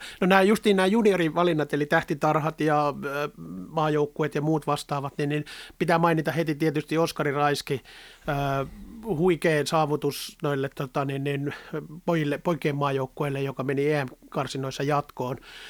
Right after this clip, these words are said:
Nää on monesti semmosia, että justiin niinku toi, että tavallinen sellainen suuri yleisö, joka seuraa, ja niinku media ja vaikka paikalliset sanomalehdet ja muut, niin ne on kiinnostuneita vaan siitä, että tuliko mitali vai ei.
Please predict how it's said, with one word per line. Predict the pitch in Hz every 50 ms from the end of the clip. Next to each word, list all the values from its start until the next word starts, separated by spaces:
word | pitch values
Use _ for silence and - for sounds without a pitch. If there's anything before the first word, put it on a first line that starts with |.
| - - _ - - 160
Nää | 151 160 170 175
on | 180
monesti | 185 202 208 208 196 - - 180
semmosia, | - - 185 185 180 170 185 170
että | 160 - -
justiin | 160 175 165 - 170 160
niinku | 160 160 147 151
toi, | - 165 160 156
että | 147 - 160 135 123 - _ _ _ _ -
tavallinen | 202 196 202 196 185 165 160 151
sellainen | 170 170 170 160
suuri | - - 214 214 208 180 165
yleisö, | 156 156 151 143 135 139 - -
joka | 139 135 - 135
seuraa, | - 160 156 151 147 143 139 131 131
ja | 135 131
niinku | 127 135 139 139
media | 143 156 170 180 180 160 160 147 147 131
ja | 131 127 123 131 - - - - - - -
vaikka | 151 143 - 135
paikalliset | - 175 175 165 147 143 139 - -
sanomalehdet | 175 170 156 151 139 131 131 127 127 127 123 123 -
ja | 135
muut, | 151 156 156 147
niin | 143 135 135
ne | 143 170
on | 175 165
kiinnostuneita | 185 190 180 160 151 - - 147 143 143 131 135
vaan | 135 151 151 147
siitä, | 147 160 147 139 127
että | 120 -
tuliko | - 151 151 147 127 135
mitali | 131 139 143 135 143 127 120 110 110
vai | 107 107 110 110
ei. | 110 98 101